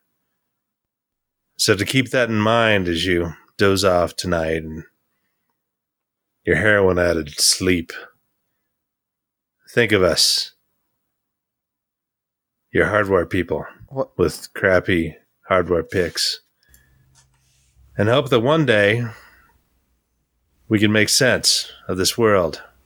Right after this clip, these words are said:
Speaker 1: and this podcast. So I apologize for not being as loquacious as I once was, but it's,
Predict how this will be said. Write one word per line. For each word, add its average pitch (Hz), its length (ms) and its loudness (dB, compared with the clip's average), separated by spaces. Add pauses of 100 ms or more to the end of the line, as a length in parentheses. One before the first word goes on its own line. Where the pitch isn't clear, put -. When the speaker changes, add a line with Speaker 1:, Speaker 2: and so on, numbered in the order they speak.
(220)
Speaker 1:
and 87 300 -4
this 87 220 -2
podcast. 92 760 -2 (1500)
So - 180 0
I 90 40 4
apologize 92 840 2
for 76 360 -4 (1400)
not 90 240 2
being 92 280 2
as 82 320 0
loquacious 98 800 0
as - 600 0 (100)
I 87 120 -2
once 87 260 -2
was, 90 500 2
but 92 120 0
it's, - 460 0